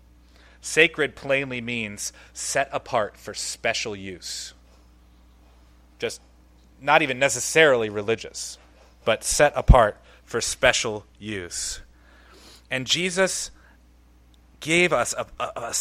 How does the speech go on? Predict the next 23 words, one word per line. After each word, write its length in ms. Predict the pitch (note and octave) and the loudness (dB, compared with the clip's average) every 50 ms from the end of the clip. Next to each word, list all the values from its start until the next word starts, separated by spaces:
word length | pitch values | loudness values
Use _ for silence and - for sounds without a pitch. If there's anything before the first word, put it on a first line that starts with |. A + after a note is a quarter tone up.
| - - - | -4 -4 -6
a 80 | - | -4
sacred 580 | - - - - - D#3 D#3 - - D3 D3 - | -4 -2 -2 0 0 -2 -4 -2 -2 -4 2 6
purpose. 680 | - - G3 A3 - G#2 F#2 - - - - - - - - _ _ - _ _ _ _ _ _ | 6 6 6 6 0 -4 -10 -10 -8 -8 -8 -8 -10 -14 -20 _ _ -20 _ _ _ _ _ _
He 200 | - - E3 - | -14 -12 -8 -2
entered 340 | - D#3 E3+ - G#3 G3+ F3 | 0 0 0 2 2 0 0
into 340 | C3 C#3+ D3+ D#3 - - C#3+ | 0 -2 -4 -2 -2 -2 0
our 120 | B2+ A#2 A2 | 0 0 0
struggle 560 | - - - - - C#3+ D#3 D#3+ E3 F3 E3+ | 0 -4 -4 -2 2 2 2 4 4 2 0
to 180 | - - - A#2 | 0 -4 -12 -10
be 160 | - B2+ A2+ | -10 -10 -10
human 680 | - - - - - D3+ D3+ D#3 E3 E3+ F3+ G#3 G#3+ - - - _ _ _ _ _ - | -10 -12 -14 -10 -6 -4 -4 -2 -2 -2 -4 -4 -6 -12 -18 -20 _ _ _ _ _ -4
with 240 | C3 C3+ B2+ A2 G#2 | -2 0 0 0 0
us. 420 | G2 G2 B2 - - - - - - - - - - - - - | -2 -2 -2 -4 -6 -8 -8 -10 -14 -20 -20 -20 -20 -20 -12 -6
He 160 | - D#3+ D3+ | -2 -2 -2
freed 380 | B2+ - - D#3+ E3+ F#3+ G#3+ G3 | -2 -2 -2 0 0 2 4 6
us 240 | D3+ C#3+ D3 - - | 6 4 4 2 0
from 240 | - - C#3+ C3+ | 0 0 -2 2
what 180 | C3 C3+ C3+ A#2+ | 2 2 2 2
would 140 | C3 B2+ - | 0 -6 -4
certainly 480 | - - - E3 E3 D3 D3 D3 C3+ | -4 -2 0 0 0 -2 -4 -8 -8
hold 280 | B2 - D3+ D3 D3+ D3 | -4 -2 0 0 2 2
us 160 | E3 - - | 0 -2 -4
back 480 | - - A2 F#2 F#2 G#2 - - - | -4 -2 -2 0 0 -2 -4 -8 -12